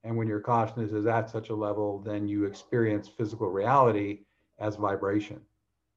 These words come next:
You perceive it as, like a physicist describes it, it's vibrating energy, just vibrating slower than the higher spiritual levels.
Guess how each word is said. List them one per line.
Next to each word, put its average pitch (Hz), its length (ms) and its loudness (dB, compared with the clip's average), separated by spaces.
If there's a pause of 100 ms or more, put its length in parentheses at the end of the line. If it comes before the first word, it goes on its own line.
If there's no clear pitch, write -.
(360)
You 104 120 -8
perceive 107 540 0
it 98 160 0
as, 95 340 -6
like 101 160 -6
a 92 80 -6
physicist 113 560 -2
describes 117 460 2
it, 82 80 -10
it's - 160 -14
vibrating 95 580 -2
energy, 98 480 -4 (340)
just - 300 -6
vibrating 98 540 -2
slower 95 420 -2
than 87 240 -10
the 87 260 -12
higher 85 280 -8
spiritual - 460 -10
levels. - 340 -18